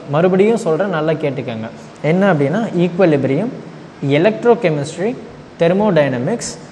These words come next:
So, இது முடிஞ்சிருச்சு. So, டுவெல்த் சைடு பார்த்தோம் அப்படின்னா aldehydes and ketones அப்படின்னு சொல்லிட்டு ரொம்ப, ரொம்ப முக்கியமான டாபிக்ஸ். So, aldehydes and ketones, carboxylic acids, carboxylic acids, அதுக்கப்புறம் கெமிக்கல் கீட்டோன்ஸ்,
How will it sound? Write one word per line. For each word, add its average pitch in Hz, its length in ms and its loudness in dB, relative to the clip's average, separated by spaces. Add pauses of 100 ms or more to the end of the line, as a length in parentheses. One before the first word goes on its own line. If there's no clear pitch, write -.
(120)
So, 175 200 2
இது 175 200 4
முடிஞ்சிருச்சு. 139 600 0
So, 185 180 -2
டுவெல்த் 226 380 2
சைடு 190 160 0
பார்த்தோம் 165 420 -2
அப்படின்னா 180 240 -4 (440)
aldehydes 220 500 2
and 175 200 -4
ketones 175 300 0
அப்படின்னு 143 40 -4
சொல்லிட்டு 143 420 -2
ரொம்ப, 208 200 0
ரொம்ப 220 200 4
முக்கியமான 175 560 0 (880)
டாபிக்ஸ். 143 440 0 (400)
So, 165 180 -4
aldehydes 208 580 0
and 165 220 -2
ketones, 147 520 -2 (400)
carboxylic 226 760 2 (340)
acids, 139 520 -4 (160)
carboxylic 196 720 0 (540)
acids, 151 480 -2 (100)
அதுக்கப்புறம் 170 500 0
கெமிக்கல் 190 460 0 (380)
கீட்டோன்ஸ், 143 500 0